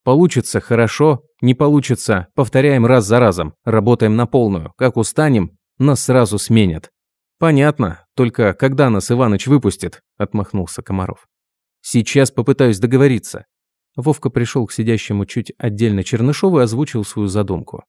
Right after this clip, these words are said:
«Забьем или нет, даже не важно. Мы сменимся, и вы выйдете против сильно уставшего противника. А смениться они побоятся, их второе звено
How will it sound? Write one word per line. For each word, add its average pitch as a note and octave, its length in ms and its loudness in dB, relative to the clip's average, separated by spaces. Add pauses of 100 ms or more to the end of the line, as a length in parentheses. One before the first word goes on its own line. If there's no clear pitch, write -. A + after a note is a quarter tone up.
(540)
«Забьем A2 540 2
или G2 140 0
нет, A2+ 300 0
даже A#2+ 320 2
не B2 140 2
важно. E2 460 -2
Мы A2+ 180 2
сменимся, B2+ 580 2
и G#2 240 -4
вы C3 160 2
выйдете A#2 540 2
против A2+ 420 -2
сильно C#3 320 2
уставшего G2+ 500 0
противника. F2 680 -6 (340)
А A2 100 0
смениться A#2+ 540 2
они A2+ 160 2
побоятся, A2 640 0
их - 260 -4
второе A#2 360 2
звено A2+ 420 2